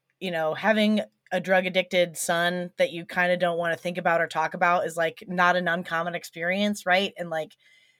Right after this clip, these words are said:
I think a lot of this is the, um, the presupposition that it would influence someone's better judgment is more of a, a, once again, we got confessions, right? We got confessions in accusations. And, uh,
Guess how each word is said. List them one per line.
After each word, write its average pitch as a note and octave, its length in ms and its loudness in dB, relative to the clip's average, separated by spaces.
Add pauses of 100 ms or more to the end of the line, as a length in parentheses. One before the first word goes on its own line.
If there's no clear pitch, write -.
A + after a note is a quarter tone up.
(200)
I G3+ 80 0
think C#4+ 220 -4
a C4+ 60 4
lot G#3+ 240 6
of G3+ 80 -2
this F#3 400 0
is F3 560 -2 (220)
the, F#3 640 -6 (120)
um, D#3+ 560 -2 (480)
the F#3+ 80 -6
presupposition G3+ 1000 -2
that E3 100 -2
it D#3+ 100 -2
would E3 280 -2 (100)
influence G3 540 -2
someone's F3 340 -4
better F3 240 0
judgment E3+ 480 -2
is E3+ 220 -6
more F#3 180 2
of E3+ 100 0
a, E3+ 200 2
a, G3 160 -6
once A3 220 0
again, F#3+ 380 0 (360)
we A#3 60 -4
got A#3+ 180 8
confessions, G3 720 -2 (120)
right? F#3+ 280 4
We G#3 80 -2
got G3+ 200 4
confessions F3 600 0
in F3+ 160 -2
accusations. E3 920 -6
And, E3 380 -6 (720)
uh, F3+ 520 6